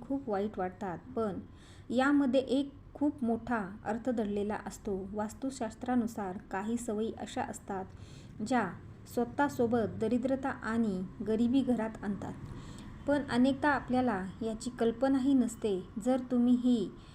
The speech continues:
या गोष्टीकडे दुर्लक्ष करत असाल, तर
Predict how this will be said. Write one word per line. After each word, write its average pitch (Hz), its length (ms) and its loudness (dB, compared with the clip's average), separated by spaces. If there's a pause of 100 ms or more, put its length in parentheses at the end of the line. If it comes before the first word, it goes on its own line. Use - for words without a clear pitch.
(420)
या 262 220 6
गोष्टीकडे 233 640 2 (220)
दुर्लक्ष 247 460 2
करत 240 480 0
असाल, - 680 -2
तर 226 140 6